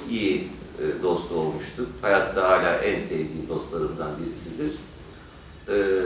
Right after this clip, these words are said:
anladım ki Cüneyt öyle star batar ama başka bir hikaye yazıyor, bir başka bir klasik star tipi değil. Ben de Lütfü Bey'in hikayesi, Cüneyt Bey bunu okuduğu vakit hiç itiraz etmeyecek dedim.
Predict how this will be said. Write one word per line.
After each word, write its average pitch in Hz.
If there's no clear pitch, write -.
anladım 156
ki 131
Cüneyt 151
öyle 127
star 120
batar 139
ama 123
başka 127
bir 123
hikaye 123
yazıyor, 113
bir 110
başka 135
bir 131
klasik -
star 131
tipi -
değil. 190
Ben 170
de 151
Lütfü 170
Bey'in 143
hikayesi, 139
Cüneyt 147
Bey 123
bunu 131
okuduğu 131
vakit -
hiç -
itiraz 123
etmeyecek 80
dedim. -